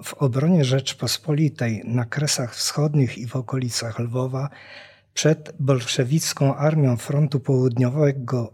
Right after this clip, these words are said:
dowodzoną przez Siemiona Budionnego brał udział pułk strzelców bytomskich –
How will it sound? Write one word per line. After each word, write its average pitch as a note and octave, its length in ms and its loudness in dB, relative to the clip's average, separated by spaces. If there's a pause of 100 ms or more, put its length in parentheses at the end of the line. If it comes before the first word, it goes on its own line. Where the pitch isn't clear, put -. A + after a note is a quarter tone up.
dowodzoną C3 840 0
przez B2 280 -2
Siemiona C#3 480 2
Budionnego B2 840 0 (540)
brał D#3+ 380 0
udział C#3+ 500 2 (300)
pułk E3+ 460 4
strzelców D3 840 0
bytomskich – A#2+ 840 0